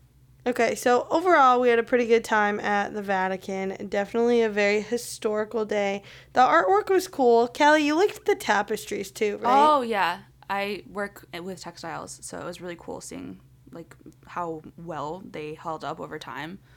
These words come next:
Speaker 2: um, and, like, the weave and everything of them.
Speaker 1: Mm-hmm.
Speaker 2: All the seamstress nerd shit.
Speaker 1: Right.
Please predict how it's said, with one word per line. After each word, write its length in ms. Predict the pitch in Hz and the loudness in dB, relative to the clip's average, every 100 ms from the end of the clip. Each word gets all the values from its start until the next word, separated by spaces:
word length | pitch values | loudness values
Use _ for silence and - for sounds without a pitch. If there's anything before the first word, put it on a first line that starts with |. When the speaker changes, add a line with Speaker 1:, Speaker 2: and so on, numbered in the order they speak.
| _ _ _ - | _ _ _ -14
Speaker 2:
um, 380 | 185 175 185 190 | -12 -10 -14 -16
and, 320 | 180 180 165 - | -16 -16 -18 -20
like, 100 | 185 - _ _ _ _ _ - | -20 -20 _ _ _ _ _ -18
the 80 | 180 | -16
weave 360 | 170 175 185 | -14 -12 -12
and 100 | 196 | -10
everything 320 | 190 190 190 190 | -10 -10 -10 -10
of 100 | 185 | -10
them. 300 | 185 202 208 _ | -8 -8 -10 _
Speaker 1:
Mm-hmm. 460 | 240 240 226 202 208 233 _ _ - | -4 -2 -2 -4 -8 -12 _ _ -16
Speaker 2:
All 160 | 185 | -12
the 180 | 180 185 | -12 -12
seamstress 500 | - 190 180 190 185 | -12 -12 -12 -14 -12
nerd 340 | 185 180 175 | -12 -12 -14
shit. 260 | - 185 - - _ _ _ _ - | -14 -14 -14 -20 _ _ _ _ -6
Speaker 1:
Right. 380 | 202 196 208 | -4 -2 -2